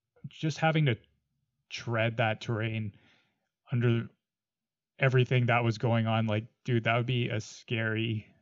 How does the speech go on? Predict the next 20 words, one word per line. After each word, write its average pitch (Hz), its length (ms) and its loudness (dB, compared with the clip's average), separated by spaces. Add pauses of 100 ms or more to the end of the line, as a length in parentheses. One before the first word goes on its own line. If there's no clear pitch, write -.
ass 107 300 -2
job, 104 380 -6
to 117 100 -8
say 113 220 -4
the 107 60 -4
least. 104 400 -12 (340)
The 143 100 4
amount 135 260 4
of 113 140 2
research 113 600 -4
and 113 120 -2
the 113 80 0
amount 113 380 -2
of 110 340 -4 (640)
dedication 117 840 0
and 107 460 -6
work 113 340 -4
and 107 160 -8
time 117 480 -6
and 107 240 -14